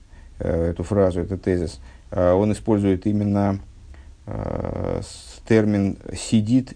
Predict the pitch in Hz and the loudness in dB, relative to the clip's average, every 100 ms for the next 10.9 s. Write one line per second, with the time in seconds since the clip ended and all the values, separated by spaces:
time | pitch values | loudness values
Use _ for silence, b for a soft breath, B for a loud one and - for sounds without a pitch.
0 | - 98 101 101 104 92 - 98 98 76 | -8 -4 0 0 2 0 -2 -2 0 0
1 | - - 101 104 101 - 80 85 87 85 | -2 -2 -2 2 0 -2 -4 -2 0 0
2 | 78 80 - - B B B - 95 98 | -2 -4 -8 -12 B B B 0 4 4
3 | 107 110 110 123 165 139 117 107 98 - | 4 4 4 4 4 4 2 0 0 0
4 | 165 170 139 110 156 143 156 151 151 - | 0 4 2 2 0 2 0 0 -2 -4
5 | - 139 117 92 80 - 127 127 110 107 | -2 4 4 4 0 -2 0 2 2 -2
6 | 104 98 123 120 113 - 101 101 120 113 | -4 -2 2 2 2 -2 -2 0 2 2
7 | 101 - 110 113 95 73 52 52 - - | 0 0 2 4 4 2 -4 -10 -14 -10
8 | 80 104 160 180 180 175 - 147 151 143 | -4 0 0 0 -2 -6 -6 -6 -4 -2
9 | 139 139 135 131 B B B - 131 135 | 0 -2 -2 -8 B B B 0 2 2
10 | 101 98 98 90 131 135 135 131 131 | 0 2 2 0 2 2 2 2 -2